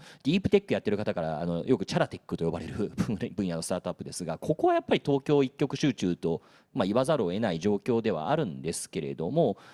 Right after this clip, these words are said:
一方で研究開発ってことになると、やっぱり地域ごとの、なんていうか、抱えている人材層だとか、そういったものの違い、違いもあって、あの、かなり、えー、地方も、お、影響力を持ちつつあるのかなと。で、また同時に、あの、ちょっとの、後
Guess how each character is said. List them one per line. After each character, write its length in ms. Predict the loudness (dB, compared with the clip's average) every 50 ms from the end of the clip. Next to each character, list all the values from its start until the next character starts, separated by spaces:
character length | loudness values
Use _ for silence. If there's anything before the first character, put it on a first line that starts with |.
| -20 -8 _
一 160 | -4 -2 2
方 100 | 4 4
で 60 | 4
研 220 | 4 2 0 0 0
究 240 | 0 2 2 2 2
開 200 | 2 0 2 2
発 200 | 0 0 -2 -4
っ 20 |
て 80 | -4 -2
こ 120 | -2 -2
と 80 | -2 -2
に 40 | -2
な 80 | -2
る 120 | -4 -6 -4
と、 200 | 0 2 2 2
や 60 | 2
っ 60 | 2
ぱ 80 | 2 2
り 80 | 2
地 240 | 2 0 0 0 0
域 160 | 2 0 0
ご 120 | 2 2 2
と 160 | 4 2 2
の、 460 | 4 4 2 4 4 2 0 -2 -2
な 140 | -2 -4 -2
ん 20 |
て 80 | 0 0
い 40 | 0
う 20 |
か、 180 | 0 0 -4 -4
抱 300 | -6 -6 0 2 2 2
え 40 | 4
て 120 | 4 4
い 60 | 4 4
る 160 | 4 2 2
人 240 | 0 0 2 2 2
材 180 | 2 2 2
層 160 | 2 0 0
だ 100 | 0 -2
と 80 | -4 -6
か、 240 | -6 -4 -6 -6 -6 -10 -20 -20 -6
そ 140 | 0 0 0
う 20 |
い 0 |
っ 20 | 0
た 60 | 0
も 120 | 0 0 0
の 60 | -2
の 40 | -2
違 100 | -4 -4 -2 -2 -2
い、 300 | -2 -2 0 0 0 0
違 20 |
い 40 | 0
も 100 | 0 -2
あ 40 | -4
っ 60 | -4 -8 _ _ _
て、 260 | 2 2 2 2 0 -4 _ _ _ _ _ -4 -2
あ 80 | -2 0
の、 320 | 0 2 2 2 2 2 2
か 80 | 2 2
な 100 | 2 2
り、 160 | 0 -2 -8 -12 _ _
え 220 | -2 -2 0 0 -2
ー、 40 |
地 140 | -2 -2 -2
方 220 | 2 2 2 2 4
も、 420 | 4 4 4 4 2 0 0 0
お、 40 | 0
影 160 | 0 0 0
響 120 | 0 0
力 180 | 0 0 -4 -6
を 60 | -8
持 100 | -8 -8
ち 60 | -10
つ 120 | -12 -10 -8
つ 60 | -6
あ 60 | -6
る 80 | -6 -6
の 80 | -8
か 100 | -10 -12
な 140 | -12 -12 -10
と。 160 | -12 -12 -14 -16 -20 -20 -20 -20 -10 _
で、 80 | 0
ま 100 | 2 2
た 80 | 4 4
同 140 | 4 4 4
時 80 | 2
に、 160 | 4 4 4 4
あ 160 | 4 4 4
の、 300 | 4 6 6 6 4 2
ち 80 | 2
ょ 20 | 2
っ 20 |
と 80 | 2 2
の、 120 | 2 0 2
後 120 | 0 4